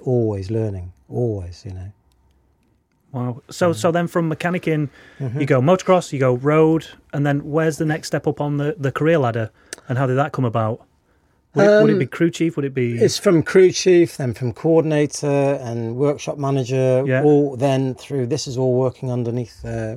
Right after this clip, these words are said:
Speaker 1: with Neil Tuxworth
Speaker 2: Yeah.
Speaker 1: and Bob McMillan from Honda U K and Mark Davis and, and so on. And, um, the opportunities there from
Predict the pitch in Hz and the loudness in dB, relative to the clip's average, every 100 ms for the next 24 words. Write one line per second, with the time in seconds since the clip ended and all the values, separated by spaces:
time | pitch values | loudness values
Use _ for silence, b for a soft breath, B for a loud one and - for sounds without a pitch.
0 | - 110 123 113 - 143 - 139 135 131 | -10 -6 -4 -4 -8 -14 -8 -8 -2 0
1 | 127 104 b b b 127 123 123 127 127 | 0 -4 b b b -4 -4 -4 -2 -2
2 | 123 127 117 120 117 107 123 127 123 101 | -4 -6 -4 -2 -2 -2 -4 -2 -4 -6
3 | 113 110 117 120 117 117 - 110 95 113 | -6 -6 -4 -4 -4 -8 -12 -14 -12 -12
4 | 117 110 117 104 107 _ B B B B | -12 -10 -10 -10 -14 _ B B B B
5 | B B - 131 131 131 131 135 127 139 | B B -2 2 4 2 2 0 0 0
6 | 135 131 131 131 131 131 - _ _ _ | 2 4 2 0 -2 -4 -12 _ _ _
7 | _ _ _ 147 151 147 - 160 151 139 | _ _ _ 0 2 2 -2 -2 0 -2
8 | - 123 117 127 127 127 123 - 131 123 | -4 -8 -2 0 2 2 -2 -4 -4 -2
9 | 120 120 | -4 -6